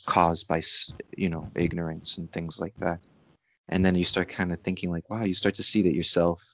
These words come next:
on the practical level isn't as real as you thought. And that kind of gives you a sense of courage, and also fear is always kind of trying to get you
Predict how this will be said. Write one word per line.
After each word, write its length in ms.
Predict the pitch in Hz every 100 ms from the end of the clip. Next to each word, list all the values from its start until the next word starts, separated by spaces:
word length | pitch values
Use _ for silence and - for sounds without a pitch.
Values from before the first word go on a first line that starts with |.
| -
on 100 | - 85
the 40 |
practical 440 | - 90 - 87
level 280 | 85 87 95
isn't 300 | - 87 90
as 140 | 87 82
real 180 | 87 87
as 120 | 85
you 80 | 87
thought. 300 | - 87 87 _ _ _ _ _ _ _ -
And 140 | 87
that 120 | 87 85
kind 260 | 95 90
of 140 | 87 95
gives 300 | 92 87 -
you 220 | 87 87
a 60 |
sense 460 | 87 - 87 82 -
of 180 | 85 -
courage, 540 | - 87 92 95 - -
and 400 | 85 85 85 - -
also 580 | 82 85 - 90 87 - -
fear 380 | - 90 85 85
is 240 | - - -
always 440 | 85 85 85 -
kind 300 | - 92 82
of 180 | 82 -
trying 340 | - 87 85 85
to 120 | -
get 240 | 85 85 -
you 160 | 87